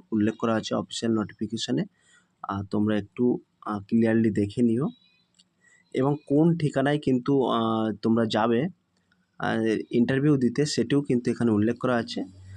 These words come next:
এখানে রিপোর্টিং টাইম কিন্তু দে-, লেখা আছে, তোমরা একটু দেখে নিও।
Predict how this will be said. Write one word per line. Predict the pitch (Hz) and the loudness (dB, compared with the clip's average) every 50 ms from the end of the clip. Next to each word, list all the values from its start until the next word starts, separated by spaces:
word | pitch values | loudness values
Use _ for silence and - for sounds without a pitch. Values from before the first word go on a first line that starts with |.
| - - - | -20 -6 -4
এখানে | 127 117 127 127 123 117 | -2 0 2 2 4 4
রিপোর্টিং | 113 117 117 139 135 135 147 143 143 | 4 2 0 0 0 0 2 0 2
টাইম | - 120 110 113 117 | 2 0 2 2 2
কিন্তু | 117 - 120 113 - 110 | 2 2 0 0 0 -2
দে-, | 98 104 104 104 | -2 0 0 0
লেখা | 104 104 110 107 - 127 127 | 0 0 0 0 -2 -2 -2
আছে, | 120 117 - 127 | -2 -2 -4 -6
তোমরা | - 120 110 107 107 | -4 -2 0 0 0
একটু | 104 101 - 113 104 | -2 -4 -4 -6 -4
দেখে | 98 101 101 101 - 117 | -2 -2 -4 -2 -4 -2
নিও। | 117 117 123 165 | 0 0 0 -2